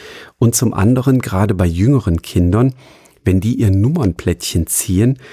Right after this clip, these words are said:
dann starren die schon mal sehr gerne auf die jeweilige Nummer drauf, die sie jetzt vormachen sollen. Ne? Ist ja logisch. Da sind Kinder noch ein bisschen unerfahren und können das nicht so gut überspielen, wie wir Erwachsenen das vielleicht hinkriegen würden.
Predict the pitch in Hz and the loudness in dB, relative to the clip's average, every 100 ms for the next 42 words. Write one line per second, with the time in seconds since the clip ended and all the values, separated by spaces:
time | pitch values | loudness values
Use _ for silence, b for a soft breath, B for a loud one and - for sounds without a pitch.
0 | B B - 92 95 - - 113 123 127 | B B 0 0 0 -6 -2 -2 2 2
1 | 104 98 - 110 104 95 92 85 95 113 | 2 0 0 2 2 2 0 0 2 0
2 | 95 92 98 107 104 - 95 113 - - | 0 0 2 2 0 -2 -4 -4 -6 -6
3 | 90 92 104 104 95 92 92 92 92 113 | -2 0 0 0 0 0 0 2 2 2
4 | 117 92 - - 92 110 - 104 101 98 | 2 0 -4 -2 0 0 -2 0 0 2
5 | 92 82 - - - 95 85 - - - | 0 0 -4 -4 0 0 0 -4 -8 -6
6 | 58 - 123 120 113 82 80 80 80 80 | -8 -2 -2 0 -2 -2 -2 -2 -2 -6
7 | - - 87 85 87 82 B B B B | -10 -10 -6 0 0 -2 B B B B
8 | B - - 113 101 90 87 - 98 92 | B -4 0 2 2 2 0 -2 -2 0
9 | - 95 101 - 107 - 104 95 85 - | 0 0 0 0 -2 0 0 0 -2 -2
10 | 85 90 87 82 - 90 82 80 98 90 | 0 2 2 0 0 0 0 0 0 -2
11 | - - 98 87 85 90 85 95 85 - | -6 -4 -4 -2 0 0 0 -2 -2 -4
12 | - 90 87 87 85 - - 90 - - | -2 2 2 2 0 -2 -2 -4 -2 -2
13 | 80 80 - 110 110 104 - 95 82 - | -2 -2 -8 -10 -8 -10 -4 -4 -4 -6
14 | 92 87 90 127 | -4 0 2 0